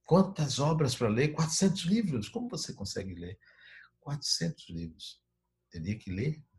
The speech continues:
muito, pois ele fez isso com o espiritismo. Ele vulga-, vulgarizou, popularizou, levou pra massa filmes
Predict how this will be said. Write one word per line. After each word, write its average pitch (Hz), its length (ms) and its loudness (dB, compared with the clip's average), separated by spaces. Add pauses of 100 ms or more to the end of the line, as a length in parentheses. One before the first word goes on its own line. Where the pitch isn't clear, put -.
muito, 101 920 2 (420)
pois 95 240 -2
ele 123 180 2
fez 104 440 -2
isso 113 300 -6
com 117 120 -8
o - 20 -2
espiritismo. 90 720 -8 (640)
Ele 101 200 6
vulga-, 123 580 2 (200)
vulgarizou, 113 1040 2
popularizou, 151 1040 4
levou 160 400 4
pra 180 160 4
massa 120 800 6 (720)
filmes 160 880 8